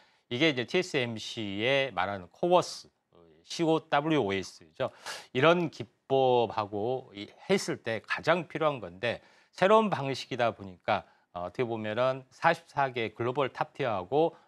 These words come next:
품질 테스트를 하고 있습니다. 만약에 이 품질 테스트가 통-, 통과가 된다면은 이 매출이 어마어마하게 좀 올라갈 수가 있다. 그래서,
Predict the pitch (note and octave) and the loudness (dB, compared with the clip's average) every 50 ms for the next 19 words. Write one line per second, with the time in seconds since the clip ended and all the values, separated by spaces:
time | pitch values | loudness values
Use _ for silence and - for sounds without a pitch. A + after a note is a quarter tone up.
0 | _ - - G#3+ A#3+ A3 A#3 A3 - - F3+ F#3 F3+ - D#3 A#2+ G2+ G2+ F#2 F2+ | _ -8 -6 -4 -2 0 0 0 0 -2 -6 -8 -6 -6 -6 -6 -6 -6 -10 -14
1 | - - F#2 _ _ - D#2+ E2 - - A#2 D3 E3+ E3 D3+ D3+ C#3+ B2+ A#2+ A#2+ | -16 -20 -20 _ _ -16 -16 -10 -6 -4 0 0 2 2 2 2 2 0 -2 -4
2 | A#2+ - - F3+ F3+ E3 E3 D3+ C#3 - C#3+ C3+ - - B2 G2+ - - A#2 B2 | -6 -6 -8 -8 -6 -4 -6 -6 -6 -6 -10 -10 -8 -8 -8 -8 -8 -10 -14 -14
3 | - _ _ _ _ _ - D#3+ D#3 D3+ D#3 D3+ C3 B2 G#2+ A2 G#2+ G2 - G2+ | -14 _ _ _ _ _ -8 -2 2 4 4 4 4 2 0 0 0 0 -2 -6
4 | F#2+ G#2 G2+ A2 G#2+ G#2 G2+ G#2 G#2+ B2 C#3 C#3+ D3+ D3 _ _ _ _ _ _ | -8 -4 -2 -2 -2 -2 -4 -2 0 0 0 0 -2 -6 _ _ _ _ _ _
5 | _ - G#2+ A2 G2+ G2 A2+ A2+ - - D#3 C#3+ B2 G#2+ A#2 C3 - G#2+ A2+ B2 | _ -14 -12 -10 -6 -4 -6 -4 -4 -4 -2 -2 -2 -2 -2 -4 -6 -2 2 6
6 | D3+ F3+ G3 F#3 E3+ C#3+ C3 G#2+ - G#2 F#2 F#2 F#2+ A2+ A2+ G#2+ G#2+ F#2+ F2+ - | 6 6 6 4 2 0 -2 -4 -6 -8 -8 -6 -6 -6 -4 -4 -4 -6 -8 -10
7 | - F2+ D#2 D2 _ _ G2+ F#2+ E2+ D#2 - _ _ _ - B2 B2 C3 A2 A2+ | -14 -16 -16 -16 _ _ -4 -4 -4 -6 -12 _ _ _ -6 -2 0 0 0 0